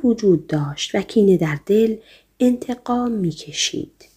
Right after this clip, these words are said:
یعنی با دستان خود به زندگیشان پایان می‌داد.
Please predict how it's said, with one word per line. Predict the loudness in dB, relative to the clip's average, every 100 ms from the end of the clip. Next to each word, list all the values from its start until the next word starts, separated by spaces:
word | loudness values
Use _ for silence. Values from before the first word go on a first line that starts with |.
| -20 -20 -4
یعنی | 4 6 6
با | 4 -2 -4
دستان | -6 -6 -6 -10 -8 -10 -12
خود | -16 4 6 8 6
به | 6
زندگیشان | 6 4 4 2 2 0 0 2 2 -2 -20 _
پایان | 2 2 4 -2
می‌داد. | -6 -8 -12 -16 -18 -20